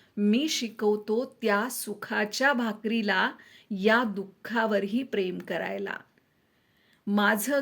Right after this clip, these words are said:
घर आता नुसतं घर राहिलं नाही. माझं घर आता नुसतं घर राहिलं नाही.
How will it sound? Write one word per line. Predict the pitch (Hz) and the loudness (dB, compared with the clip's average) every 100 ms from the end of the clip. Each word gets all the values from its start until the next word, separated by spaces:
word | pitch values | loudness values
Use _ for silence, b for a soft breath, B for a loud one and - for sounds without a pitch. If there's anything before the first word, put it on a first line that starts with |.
| 226 | 0
घर | 240 262 302 | 4 6 6
आता | 233 - 220 185 214 269 b b | 4 2 0 2 0 -6 b b
नुसतं | 226 254 262 - 311 320 | 0 0 0 -2 2 2
घर | 247 208 233 285 269 | 0 0 2 2 2
राहिलं | 220 202 214 214 226 | 0 -2 -2 0 -2
नाही. | 190 202 196 165 - _ _ _ b b b | -4 -6 -8 -10 -18 _ _ _ b b b
माझं | 202 202 196 202 247 240 | 0 4 4 2 2 0
घर | 202 226 247 | 0 4 6
आता | 262 208 233 214 226 311 B B - | 6 4 2 2 2 0 B B 2
नुसतं | 240 262 - - 302 311 254 | 2 2 -6 2 6 6 4
घर | 214 233 285 330 | 0 4 6 6
राहिलं | 294 240 240 254 262 | 4 2 2 0 2
नाही. | 247 226 214 233 220 | 2 2 2 0 0